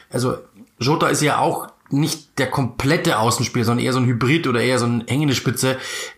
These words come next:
Ich glaube, dass sie jetzt einen richtigen, richtigen Außen dafür holen werden müssen. Also einen richtigen, einfach einen, einen, einen, der, der über die Flügel kommt und, äh, der, der das klar macht, weil sie, im Zentrum sind sie, glaube ich, mit Fabio Silva und mit, äh, Jiménez komplett gut besetzt. Also ich glaube, da brauchst du jetzt nichts mehr.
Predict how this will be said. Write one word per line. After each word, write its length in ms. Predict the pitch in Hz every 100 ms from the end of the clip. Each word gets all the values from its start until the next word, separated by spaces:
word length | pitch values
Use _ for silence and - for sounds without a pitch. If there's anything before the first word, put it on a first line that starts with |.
| - 147
Ich 180 | 131
glaube, 200 | 135 135
dass 160 | 135 -
sie 80 | 139
jetzt 460 | 117 151 156 -
einen 220 | 135 131 131
richtigen, 540 | 139 165 160 139 127
richtigen 420 | 135 143 135 117
Außen 320 | 95 113 -
dafür 220 | 107 - 101
holen 280 | 113 104
werden 260 | 101 104 104
müssen. 400 | 123 120 107 85
Also 140 | 95
einen 80 | 110
richtigen, 400 | 127 - - 131
einfach 320 | 117 120 123
einen, 300 | 123 110 92
einen, 160 | 95 104
einen, 160 | 110 117
der, 280 | 113 113
der 160 | 104 110
über 100 | 113
die 60 | 110
Flügel 260 | 139 113
kommt 300 | - 135 135 - - - -
und, 280 | 120 113 113
äh, 300 | 110 113 107
der, 220 | 110 110
der 220 | 107 113
das 140 | 104 -
klar 260 | 127 123
macht, 420 | 135 135 - - 113
weil 140 | 110
sie, 380 | 104 110 - -
im 120 | 110
Zentrum 380 | 127 123 127 113
sind 180 | 123 120
sie, 120 | 113
glaube 180 | 117 110
ich, 80 |
mit 100 | 110
Fabio 240 | - 120 113
Silva 280 | 131 117 113
und 160 | 110
mit, 240 | 110 - 113
äh, 200 | 104 -
Jiménez 380 | 123 120 110
komplett 280 | - 110 110
gut 140 | 123 113
besetzt. 360 | 107 147 -
Also 80 | 110
ich 60 | 104
glaube, 160 | 107
da 80 | 110
brauchst 280 | - 131 156
du 40 |
jetzt 100 | -
nichts 220 | 151 147
mehr. 240 | 147 147